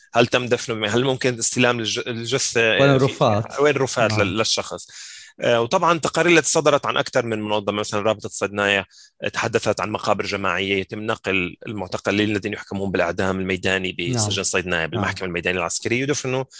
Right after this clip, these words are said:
Speaker 1: بمقابر جماعية. لذلك التقرير الأمين العام وضع موضوع المفقودين في سوريا والمختفين قسرًا على طاولة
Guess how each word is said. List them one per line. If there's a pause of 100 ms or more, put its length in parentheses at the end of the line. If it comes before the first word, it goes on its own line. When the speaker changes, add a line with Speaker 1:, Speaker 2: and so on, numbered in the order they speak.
(280)
Speaker 1:
بمقابر
جماعية. (640)
لذلك
التقرير
الأمين
العام
وضع
موضوع
المفقودين (140)
في
سوريا
والمختفين (100)
قسرًا
على
طاولة